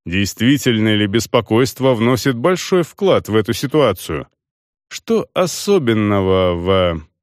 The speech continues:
Задав эти вопросы, подвергнув проверке свои впечатления, как это рекомендовал Эпиктет,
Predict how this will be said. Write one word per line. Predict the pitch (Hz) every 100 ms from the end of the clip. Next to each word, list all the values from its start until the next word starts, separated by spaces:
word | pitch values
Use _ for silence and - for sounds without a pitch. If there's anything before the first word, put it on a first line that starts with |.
| _ _ _ _ _ _ _ _ _ _
Задав | 95 92 104 113 120 120
эти | 113
вопросы, | 104 104 92 127 147 - 71 _ _ _ -
подвергнув | 95 95 139 160 151 151 -
проверке | 113 117 110 139 -
свои | 85 95 101 120
впечатления, | - 104 110 123 151 143 101 78 -
как | 95 95
это | 120 117 113
рекомендовал | 107 110 117 113 113 127 131
Эпиктет, | 127 147 - 190